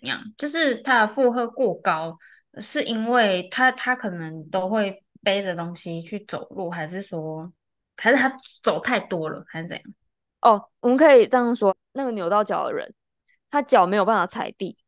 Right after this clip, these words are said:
Speaker 2: 是不是代表他没有办法正常的站立？
Speaker 1: 嗯，嗯，嗯。
Speaker 2: 他没有办法站，那就不可能走啦。因为站的时候，
Speaker 1: 哦。
Speaker 2: 重心在身体中间，所以你两只脚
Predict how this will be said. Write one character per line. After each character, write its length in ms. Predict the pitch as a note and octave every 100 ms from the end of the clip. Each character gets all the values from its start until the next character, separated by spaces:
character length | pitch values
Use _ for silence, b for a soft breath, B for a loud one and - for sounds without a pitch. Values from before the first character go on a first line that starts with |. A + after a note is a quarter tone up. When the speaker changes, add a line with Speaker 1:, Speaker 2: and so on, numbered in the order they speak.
| _
Speaker 2:
是 80 | A#3+
不 20 |
是 40 |
代 140 | A#3 A#3
表 160 | F#3
他 100 | A3
没 100 | G#3+
有 80 | A3
办 160 | F#3+ G#3
法 400 | F#3 D#3+ C3 - _ _ _ _ _ _ _
正 220 | - A3
常 160 | B3 E3+
的 80 | E3
站 260 | G3 D#3+
立？ 220 | E3 D#3+ _ _ _ _ _ _ _ -
Speaker 1:
嗯， 120 | A3+
嗯， 420 | G3 F#3 E3+ E3+
嗯。 20 | E3
Speaker 2:
他 120 | E4
没 100 | C#4+
有 80 | A3+
办 140 | B3
法 100 | G#3
站， 300 | - A3 - _ _ _ _ -
那 80 |
就 120 | C4 C#4
不 80 |
可 120 | C4+ A3
能 120 | E3
走 240 | E3+ G2+
啦。 260 | G1+ G1+ - _ _ _ -
因 120 | C#4+
为 60 | E4
站 240 | E4+ C4
的 100 | G#3
时 180 | G3 G3+
候， 120 | A#3+
Speaker 1:
哦。 40 |
Speaker 2:
重 240 | A3 C4+ A#3+
心 200 | A3 G#3+
在 200 | A3+ A3
身 240 | A3 G3+
体 140 | G#3+ E3+
中 260 | F3+ E3+
间， 320 | E3+ D#3+ D#3 F#3+
所 160 | A#3+
以 20 | A#3+
你 240 | G3+ - -
两 200 | F#3 F3
只 200 | G#3+ A3
脚 320 | G3+ F3